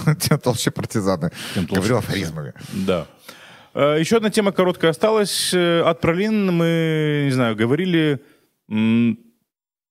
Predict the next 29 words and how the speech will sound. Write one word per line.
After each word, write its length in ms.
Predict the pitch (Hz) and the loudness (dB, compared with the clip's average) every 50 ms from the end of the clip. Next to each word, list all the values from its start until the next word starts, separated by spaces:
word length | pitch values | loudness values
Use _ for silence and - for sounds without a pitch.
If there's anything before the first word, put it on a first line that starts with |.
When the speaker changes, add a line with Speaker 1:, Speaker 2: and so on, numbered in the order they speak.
| _ _ _ _ - | _ _ _ _ -18
Speaker 2:
в, 680 | 117 87 92 101 117 117 117 117 120 113 110 107 101 90 - _ - _ _ - | -16 -12 -4 -2 0 2 2 2 2 2 0 0 -2 -4 -10 _ -20 _ _ -4
м, 460 | 120 123 123 131 127 104 90 104 117 | 0 2 2 2 2 0 -2 -2 0
значит, 440 | 117 127 120 - 120 107 - - - | 0 0 -2 -2 -4 -8 -8 -8 -6
в 220 | - 117 110 104 107 | -2 -2 0 0 0
нашем 240 | 131 139 117 123 | 0 0 0 -2
подкасте 440 | 120 - 120 - - 139 135 - - | -2 -2 -2 0 -2 -2 -2 0 -2
мы 60 | 127 | -2
об 80 | 120 113 | 0 -2
этом 160 | 110 - 120 127 | -2 -2 -2 -2
не 80 | 135 | 0
говорили, 400 | 135 175 190 214 226 220 202 185 | 0 0 0 0 0 0 0 0
но 120 | 170 156 151 | 0 0 0
я 120 | 147 147 | 0 0
говорил 260 | 131 135 135 127 127 | 0 0 0 0 0
об 100 | 123 117 | 0 -2
этом, 300 | 113 - 117 104 101 - - - - - - - _ _ | -2 -2 -4 -4 -6 -8 -12 -18 -20 -20 -20 -20 _ _
э, 220 | - 98 95 95 92 | -4 -2 0 0 -2
в 60 | 92 | -2
других, 440 | 87 113 113 110 110 104 92 - - - | -2 -4 -4 -4 -4 -8 -10 -8 -4 -2
э, 400 | 101 98 95 95 95 92 - 107 | 0 0 0 0 -2 -2 -2 -4
эфирах, 540 | 104 - - 185 185 185 160 - - - - | -4 -2 0 0 0 0 -2 -4 -8 -8 -4
э, 100 | 127 120 | -4 -2
в 40 | 110 | -2
рамках 280 | 101 110 101 - 101 90 | -2 -4 -4 -6 -8 -6
других 280 | 90 98 95 98 92 - | -6 -6 -4 -6 -6 -4
форматов. 520 | - 110 117 143 165 165 165 127 - - _ _ _ _ _ _ _ _ _ | -4 -2 -2 -2 -2 -2 -4 -6 -6 -10 _ _ _ _ _ _ _ _ _
Э, 640 | - 110 107 104 104 104 101 98 98 98 95 95 95 | -4 -2 -2 0 0 0 0 0 0 0 0 0 0
значит, 420 | 98 107 98 - - 107 - - - | 0 -2 -2 -4 -6 -10 -12 -10 -4
э, 380 | 110 101 98 98 95 90 87 87 | -2 -2 0 0 -2 -2 -4 -4